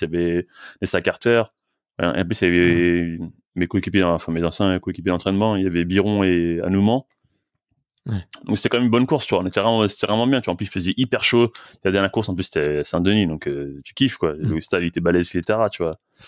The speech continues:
Speaker 1: Et, euh, pff, c'est, sincèrement, là, je me rappelle,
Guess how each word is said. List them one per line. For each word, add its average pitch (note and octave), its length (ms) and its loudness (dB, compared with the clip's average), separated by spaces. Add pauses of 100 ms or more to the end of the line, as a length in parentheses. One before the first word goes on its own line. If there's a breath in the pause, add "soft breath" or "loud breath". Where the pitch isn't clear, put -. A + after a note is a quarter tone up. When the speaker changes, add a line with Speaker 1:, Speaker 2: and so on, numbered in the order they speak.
(380 loud breath)
Speaker 1:
Et, F2+ 160 4
euh, D#2 380 2
pff, - 600 -12 (840)
c'est, - 240 -6
sincèrement, G#2+ 440 0
là, B2 60 2
je - 80 -2
me F2 60 4
rappelle, E2+ 220 0